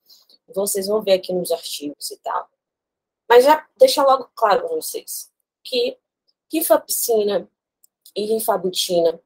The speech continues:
né, são antibióticos que a gente utiliza principalmente no tratamento da tuberculose, da hanseníase.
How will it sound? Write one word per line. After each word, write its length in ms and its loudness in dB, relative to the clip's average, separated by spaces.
né, 240 -4
são 320 -2
antibióticos 760 2
que 80 -6
a 60 -4
gente 340 -4
utiliza 560 -8
principalmente 920 2
no 340 8
tratamento 800 -4
da 140 4
tuberculose, 1040 4
da 240 0
hanseníase. 920 -4